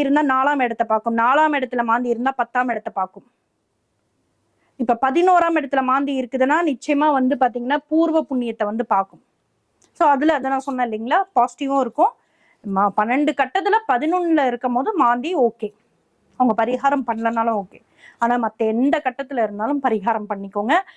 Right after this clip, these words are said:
Especially வந்து பாத்தீங்கன்னா இந்த இப்ப லக்னத்துல இருக்கிற மாந்தியை வந்து நிச்சயமா வந்து பண்ணிக்கோங்க.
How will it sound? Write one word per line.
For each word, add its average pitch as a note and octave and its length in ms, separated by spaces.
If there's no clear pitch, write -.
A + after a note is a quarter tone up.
Especially C4+ 580
வந்து A#3 240
பாத்தீங்கன்னா G#3+ 420
இந்த G#3 280
இப்ப - 240
லக்னத்துல B3 520
இருக்கிற A3 300
மாந்தியை A3 440
வந்து G3+ 240
நிச்சயமா A3+ 460
வந்து G#3 220
பண்ணிக்கோங்க. G3+ 400